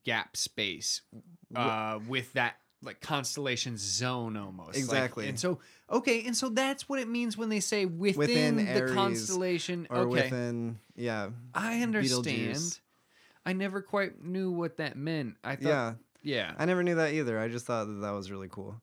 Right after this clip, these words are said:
Speaker 1: Yeah, that is really cool. That's super useful, too.
Speaker 2: Right? Um, yeah.
Speaker 1: Because then you have all these, these eighty-eight, like, that's a lot to memorize still, but, like,
Speaker 2: Oh,
Speaker 1: if you're
Speaker 2: yeah.
Speaker 1: in the field,
Speaker 2: If you're in the
Speaker 1: and you
Speaker 2: field.
Speaker 1: only have to memorize, like, the ones in your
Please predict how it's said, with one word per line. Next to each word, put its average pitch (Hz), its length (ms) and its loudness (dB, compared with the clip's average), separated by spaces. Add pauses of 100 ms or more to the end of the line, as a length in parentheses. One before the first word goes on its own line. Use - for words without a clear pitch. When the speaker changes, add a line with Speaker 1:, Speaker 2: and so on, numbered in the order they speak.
Speaker 1:
Yeah, 160 280 -6
that 123 180 -4
is 165 160 -6
really 107 260 -10
cool. 101 320 -12 (540)
That's 156 240 -8
super 185 420 -4
useful, 185 580 -6
too. 175 220 -2
Speaker 2:
Right? 123 300 2 (1040)
Um, 127 320 2
yeah. 123 320 2 (180)
Speaker 1:
Because 160 200 -4
then 190 160 -2
you 202 100 0
have 185 320 0
all 175 260 0
these, 170 280 -4
these 170 300 -4
eighty-eight, 170 720 -2 (540)
like, 170 180 -2
that's 240 180 2
a 208 40 2
lot 160 260 4
to 123 60 -4
memorize 117 440 -2
still, 135 280 0
but, 147 140 -4
like, 151 120 6
Speaker 2:
Oh, 156 60 6
Speaker 1:
if 143 80 2
you're - 200 4
Speaker 2:
yeah. 214 60 0
Speaker 1:
in 226 100 -2
the 196 80 0
field, 151 460 -2
Speaker 2:
If 135 60 -2
you're 151 120 2
in 147 80 0
the 123 120 -2
Speaker 1:
and - 120 0
you 139 60 2
Speaker 2:
field. - 160 2
Speaker 1:
only - 160 -2
have 160 220 -2
to 156 80 -6
memorize, 127 580 -2
like, 113 220 -4
the 120 80 -6
ones 117 240 -6
in 110 80 -8
your 107 200 -8